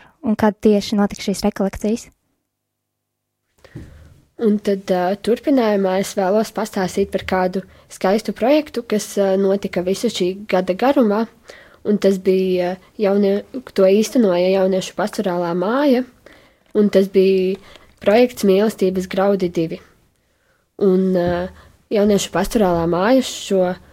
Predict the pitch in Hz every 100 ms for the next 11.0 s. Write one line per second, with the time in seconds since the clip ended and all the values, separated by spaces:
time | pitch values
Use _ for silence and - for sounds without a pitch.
0 | - _ _ - 214 262 254 - - -
1 | _ _ _ _ _ _ _ 214 214 -
2 | 196 175 175 196 196 190 170 185 180 -
3 | - - 202 196 185 180 180 175 165 180
4 | 185 - 190 185 - 135 180 202 - 311
5 | 339 349 - _ - _ _ _ _ _
6 | _ _ _ _ _ _ _ _ _ _
7 | _ _ _ _ - - 208 196 196 190
8 | 190 196 - 220 226 - 175 208 254 254
9 | 196 208 202 - 185 180 180 196 208 202
10 | 175 175 185 202 208 - - 196 208 220